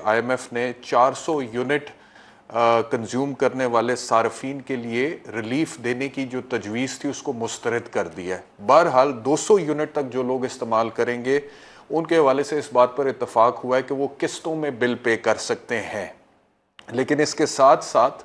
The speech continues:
गैस जो है, उसमें पैंतालीस से पचास फीसद इजाफे का कीमत में मुतालबा कर दिया है।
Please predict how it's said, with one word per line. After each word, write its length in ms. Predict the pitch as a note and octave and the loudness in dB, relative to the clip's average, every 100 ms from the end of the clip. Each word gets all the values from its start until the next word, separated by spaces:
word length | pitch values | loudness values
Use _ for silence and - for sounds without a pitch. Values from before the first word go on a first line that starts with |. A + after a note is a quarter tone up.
| _ - | _ -18
गैस 640 | G2 A#2+ C3+ E3+ - - A#2 | -2 4 6 4 -2 -10 -6
जो 140 | B2 | -2
है, 240 | A#2 B2+ | 2 2
उसमें 520 | C3+ B2+ - D3+ D3+ - | 0 -4 -4 -4 -4 -2
पैंतालीस 580 | C3 A#2+ C3 C3+ E3 | -2 2 4 6 4
से 200 | - - | -2 -2
पचास 720 | D3 - B2+ C#3+ C3 B2+ - - | -2 -2 -4 2 4 4 0 -8
फीसद 380 | C3 - C#3 C3 - B2 | -8 -2 -2 -4 -8 -6
इजाफे 460 | G#2+ A2+ A2 C#3 | 2 4 4 -2
का 160 | - G#2+ | 0 -2
कीमत 400 | F#2 A#2 A2 A2 G#2+ | -2 -8 -6 -8 -6
में 180 | A2+ C3+ - - _ G#2+ | -8 -8 -20 -20 _ -4
मुतालबा 520 | A#2 A#2+ C3+ C3+ D#3 | 2 6 6 6 6
कर 220 | D3+ C#3+ | 6 2
दिया 280 | C3 C3+ C#3+ | 2 4 4
है। 140 | C#3+ | 2